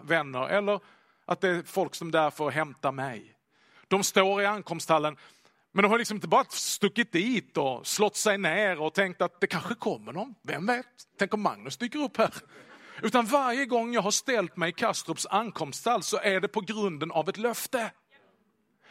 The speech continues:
Väntan kan ju bli länge, men jag vet. Han kommer.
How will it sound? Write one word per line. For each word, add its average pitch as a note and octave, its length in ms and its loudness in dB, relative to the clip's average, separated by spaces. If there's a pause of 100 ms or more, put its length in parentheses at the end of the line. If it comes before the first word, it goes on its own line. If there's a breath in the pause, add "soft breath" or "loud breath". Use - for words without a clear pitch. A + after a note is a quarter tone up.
(180 loud breath)
Väntan A#3+ 600 2
kan A#3 260 0
ju G#3+ 80 2
bli F#3+ 160 2
länge, A3 380 0 (100)
men C4+ 240 2
jag A#3+ 180 2
vet. A#3+ 880 -4 (440 soft breath)
Han A3 360 2
kommer. C#4 520 0